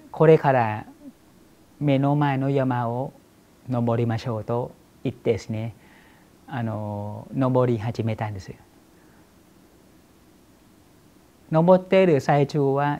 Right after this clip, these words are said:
一切の会話もせず、ただただひたすらですね、この山を登りました。しかし、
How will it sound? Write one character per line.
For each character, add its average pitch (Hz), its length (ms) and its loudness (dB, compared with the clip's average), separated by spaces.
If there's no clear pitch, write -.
一 170 160 0
切 139 220 0
の 139 100 0
会 139 240 -2
話 123 160 0
も 120 160 -2
せ 123 160 -4
ず、 104 220 -6
た 151 140 2
だ 131 140 4
た 135 120 0
だ 104 360 0
ひ - 120 -20
た 127 140 -2
す 131 160 -6
ら 113 120 -6
で 95 40 -10
す - 120 -12
ね、 117 200 -8
こ 139 140 -4
の 139 100 0
山 131 400 0
を 147 240 -6
登 120 260 -2
り 113 80 -4
ま 110 140 -4
し - 80 -14
た。 107 160 -12
し - 100 -20
か 135 140 0
し、 107 600 -6